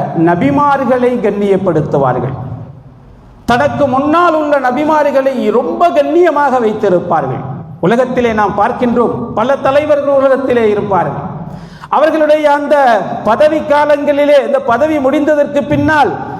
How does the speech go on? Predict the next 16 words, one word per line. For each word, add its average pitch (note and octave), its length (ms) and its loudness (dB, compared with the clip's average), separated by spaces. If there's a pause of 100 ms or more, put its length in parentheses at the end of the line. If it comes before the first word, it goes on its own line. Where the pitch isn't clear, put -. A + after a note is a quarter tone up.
(140)
பின்னால் D4+ 420 2
வரக்கூடிய C#4+ 600 2
தலைவர்கள் C#4 680 2
முன்னால் D4 440 0
உள்ள C#4 240 2
தலைவர்களை B3+ 760 2
குறை C4 340 2
சொல்லிக் B3 460 -2
கொண்டு, A3+ 500 0
ஏளனம் C#4+ 520 2
செய்து A#3+ 340 0
கொண்டு, A3+ 420 2
எள்ளி D4+ 320 2
நகையாடிக் C4+ 520 2
கொண்டு A#3 240 2
இருப்பார்கள். F#3 480 -2